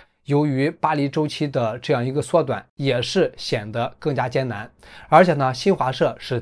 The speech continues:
提到在蔡斌带队期间，那么中国女排除了朱婷之外，张常宁也是因为一些原因无法在第一时间返回到现场。那么这也就证明，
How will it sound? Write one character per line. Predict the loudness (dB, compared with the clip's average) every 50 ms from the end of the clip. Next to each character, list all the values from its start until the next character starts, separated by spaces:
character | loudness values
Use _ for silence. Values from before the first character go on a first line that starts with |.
| -6 -10
提 | -12 -6 -6 -4
到 | 0 0 0 0 0 -4 -12 -20 -20 -8
在 | 2 6 8 8 8 6 4 0 -2 -6 -10 -16 -20 _
蔡 | -10 0 2 2 2
斌 | 2 2 -2 -2
带 | 0 2 2 2 2
队 | 0 -4 -4
期 | -4 -4 -8 -4
间， | -2 0 0 0 -2 -4
那 | -4 -4 -2
么 | -2 -2
中 | -2 -2 -2 0
国 | 2 2
女 | 0 0 -2 -6
排 | -6 -6 -4 -4 -4 -4 -6 -12
除 | -6 0 0 2
了 | 2 2 0 -2
朱 | -4 -4 -4 -4
婷 | -4 -4 -6 -6 -4
之 | -2 0
外， | 2 4 2 2 0 -6 _ 2
张 | 2 2 4
常 | 2 -2 -2
宁 | -2 -2 -4 -4 -6 -8
也 | -6 -6 -4 -6
是 | -6 -8 -8 -8
因 | -4 -4 -4 -2
为 | -2 -2
一 | -4
些 | -2 -2 -2 -2
原 | -2 -4 -6 -4
因 | -4 -4 -4 -6 -10 -12
无 | -10 -8 -8 -8
法 | -6 -4 -4 -4 -4 -6 -10 -14 -20 -14 -6
在 | -2 -2 -2 -2 -2
第 | -4 -4
一 | -4
时 | -4 -4 -4
间 | -4 -4 -4 -6 -10 _
返 | -10 -8 -8 -8 -6
回 | -6 -6 -4
到 | -2 -2 -4
现 | -2 -4 -6 -4
场。 | -4 -8 -8 -10 _ _ _ -20 -20 -20 -14 _ -2
那 | 2
么 | 2 4 2
这 | 4 4 2
也 | 2 2
就 | 2 0 0 0
证 | 0 0 0 0 0
明， | -4 -6 -8 -8